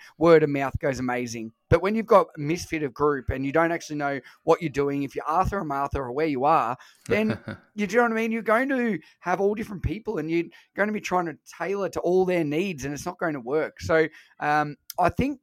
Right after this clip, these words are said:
Speaker 1: that does come with experience. And if that sounds harsh to you about, you know, just cutting people or, or culling them and saying, "Look, maybe," like you said, I like giving the option. I think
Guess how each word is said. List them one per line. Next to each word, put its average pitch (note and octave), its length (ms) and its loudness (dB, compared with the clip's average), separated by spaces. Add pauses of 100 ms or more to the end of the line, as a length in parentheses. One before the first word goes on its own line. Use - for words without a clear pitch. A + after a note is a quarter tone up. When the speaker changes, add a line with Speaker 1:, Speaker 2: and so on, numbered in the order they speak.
(140)
Speaker 1:
that F3+ 220 0
does F3 220 -2
come D#3+ 200 0
with D3+ 140 0
experience. C#3+ 600 -2
And F3+ 180 -2 (240)
if F3 320 -2 (140)
that G#3 200 -6
sounds F#3+ 280 -8
harsh D3 360 -4
to C#3+ 120 -8
you C#3+ 180 -6
about, C3+ 500 -2
you C#3 120 -14
know, C#3 160 -6 (240)
just - 180 -6
cutting D3 320 -8
people D3+ 320 -8
or, D#3 220 -4 (200)
or D3+ 140 -8
culling E3 400 0
them E3+ 160 -2
and C3+ 140 -6
saying, D3+ 240 -2
"Look, D#3 180 2 (320)
maybe," D3+ 500 -4
like F3 300 0
you D#3 100 -4
said, C#3+ 140 -2
I D3 60 2
like A3 260 4
giving D3+ 300 -2
the C#3 100 -4
option. - 400 -8
I - 80 -6
think G#3 240 0